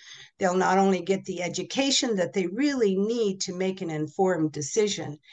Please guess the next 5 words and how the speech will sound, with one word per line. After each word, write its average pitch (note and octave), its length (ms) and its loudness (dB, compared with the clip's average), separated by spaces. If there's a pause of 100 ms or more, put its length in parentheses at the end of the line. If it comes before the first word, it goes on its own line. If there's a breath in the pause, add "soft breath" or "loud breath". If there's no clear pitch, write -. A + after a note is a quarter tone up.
(480 loud breath)
m-, F#3+ 240 -2
but G#3 160 2
they'll G#3 200 2
also G3+ 800 0
be F#3 560 -2